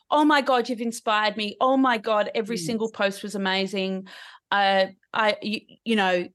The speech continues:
Speaker 1: you've really inspired me to get clearer on my content, be more myself in my content." Actually, so a friend of mine ca-, who is in my Instagram community came up to me at the supermarket the other day, and I was with my son, and she's like, "I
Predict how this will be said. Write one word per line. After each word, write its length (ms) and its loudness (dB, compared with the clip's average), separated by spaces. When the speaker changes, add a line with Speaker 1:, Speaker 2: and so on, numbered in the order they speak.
Speaker 1:
you've 240 -2
really 260 4
inspired 560 0
me 160 -4
to 260 -8
get 300 0
clearer 360 2
on 180 0
my 120 -2
content, 600 -8
be 120 -2
more 200 0
myself 520 -2
in 100 -2
my 140 -2
content." 500 -8
Actually, 260 -2
so 200 0
a 40 0
friend 320 0
of 100 -2
mine 260 -2
ca-, 180 -10
who 180 2
is 180 -2
in 120 -4
my 320 -2
Instagram 540 -4
community 460 -6
came 260 -6
up 140 -6
to 80 -16
me 60 -10
at 60 -14
the 60 -20
supermarket 560 -4
the 100 -4
other 120 -2
day, 320 -2
and 160 -2
I 100 0
was 140 -2
with 100 -4
my 120 0
son, 500 -4
and 120 -2
she's 180 -2
like, 200 -2
"I 100 6